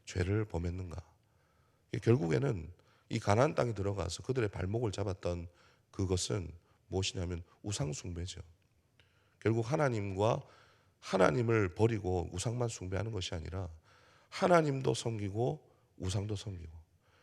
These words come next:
그러니까 언약을 깨어버리는 그런, 어, 이스라엘 백성들의 그런 타락이 있었다는 것입니다. 그런데 여러분, 항상 한 가-, 한 가지 우리가 중요하게 여겨야 될 것은 뭐냐 하면, 어, 여러분,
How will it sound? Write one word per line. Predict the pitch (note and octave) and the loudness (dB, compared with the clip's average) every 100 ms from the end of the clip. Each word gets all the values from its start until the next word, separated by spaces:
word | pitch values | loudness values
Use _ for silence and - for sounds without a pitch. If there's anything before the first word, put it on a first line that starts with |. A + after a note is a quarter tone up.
| _ | _
그러니까 | - C#3+ A#2+ | -2 4 6
언약을 | - D3 C#3 G#2+ | 6 6 6 2
깨어버리는 | G2 D3 A2+ F#2 E2+ A2+ F#2+ E2+ | 2 2 2 0 -2 -4 -4 -10
그런, | - B2 C3 B2 - - _ | -2 0 2 -2 -12 -20 _
어, | - | -4
이스라엘 | F#2+ G2 A2+ A#2 | -2 0 0 0
백성들의 | G2 - G#2+ F#2 D#2+ G#2+ D3+ - - | 0 -2 -4 -2 -2 -4 -8 -18 -6
그런 | G2 G2+ | -4 -4
타락이 | - A2 A2+ | -4 -4 -4
있었다는 | A#2+ - E2+ D#2+ | -8 -8 -8 -8
것입니다. | D#2 E2 - F2+ _ _ _ _ _ _ _ _ - | -8 -12 -14 -18 _ _ _ _ _ _ _ _ 0
그런데 | B2 G#2+ A2 G#2 D#2+ - - _ | 2 6 6 4 0 -10 -20 _
여러분, | G2+ A2 | -2 0
항상 | A#2 B2 - | 0 -2 -4
한 | A#2 | 0
가-, | B2 - - - | 0 0 -8 -8
한 | A2+ | 0
가지 | A2+ F#2+ | 0 0
우리가 | F2 G2 F2+ F2 - | -2 0 0 0 -8
중요하게 | - F#2 G#2 A2 F#2 E2 - | -8 -4 -2 -2 -2 -2 -4
여겨야 | G2 G2+ | -4 -2
될 | E2+ | -4
것은 | E2+ F2+ G2+ F2+ - - - | -6 -8 -8 -8 -10 -20 -14
뭐냐 | - F2 F#2 | -6 -2 -2
하면, | E2 A2 G#2 E2 - _ - _ _ | -2 -2 -4 -8 -16 _ -20 _ _
어, | - | -2
여러분, | G2 G#2+ A2 G#2+ | 2 4 4 0